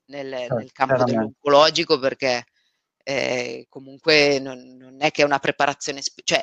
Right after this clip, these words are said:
Speaker 1: ha degli aspetti specifici, ma poi le terapie manuali son quelle.
Speaker 2: Sono quelle lì.
Speaker 1: <laughs>
Speaker 2: Ok. <laughs> Perfetto,
Speaker 1: Non
Speaker 2: ti
Speaker 1: so se t'ho risposto.
Speaker 2: Sì,
Speaker 1: T'ho
Speaker 2: sì, sì, sì, sì,
Speaker 1: risposto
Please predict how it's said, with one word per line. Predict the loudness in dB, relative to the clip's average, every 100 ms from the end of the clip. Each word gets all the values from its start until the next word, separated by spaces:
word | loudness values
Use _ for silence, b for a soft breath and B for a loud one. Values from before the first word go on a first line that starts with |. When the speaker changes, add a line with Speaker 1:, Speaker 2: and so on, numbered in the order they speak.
| 0
Speaker 1:
ha | 0 2
degli | 2 0
aspetti | -2 0 -4 -4
specifici, | -4 -2 0 -2 -6 -8
ma | -2 0
poi | 2
le | 0
terapie | -2 -8 -8 -18
manuali | -18 -14 -10 -10
son | -12 _
quelle. | -20 -20 -20 -20
Speaker 2:
Sono | -4 -2 0 0 -2
quelle | -4 -4 -2
lì. | -4 -6
Speaker 1:
<laughs> | -8
Speaker 2:
Ok. | -14 -4 -4 6 6 6 0 2
<laughs> | 2 2 -10 _
Perfetto, | 0 6 4 6 4
Speaker 1:
Non | 8 10
Speaker 2:
ti |
Speaker 1:
so | 8
se | 4 0
t'ho | 0
risposto. | 0 2 0 4 6 6 2 -2 -2 -4 0
Speaker 2:
Sì, | 10 10 10
Speaker 1:
T'ho | 4
Speaker 2:
sì, | 4 4
sì, | 6
sì, | 4 4
sì, |
Speaker 1:
risposto | 4